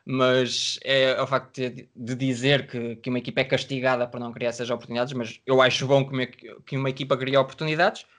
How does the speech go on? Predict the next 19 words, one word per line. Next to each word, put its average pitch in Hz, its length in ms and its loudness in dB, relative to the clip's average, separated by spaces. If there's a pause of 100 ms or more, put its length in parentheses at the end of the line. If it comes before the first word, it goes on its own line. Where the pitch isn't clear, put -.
muitas 139 300 0
vezes 139 220 0
não 143 140 2
marca 147 280 4
por 156 200 0
acaso 151 420 0
ou 127 40 -8
por 139 180 -8
incompetência 139 600 -6
dos 135 160 -8
seus 143 160 -4
avançados, 147 600 2 (440)
mas 131 300 -2
não 139 180 2
é 139 60 6
por 143 160 -2
aí 143 140 2
que 139 100 -14
sofre. 143 420 2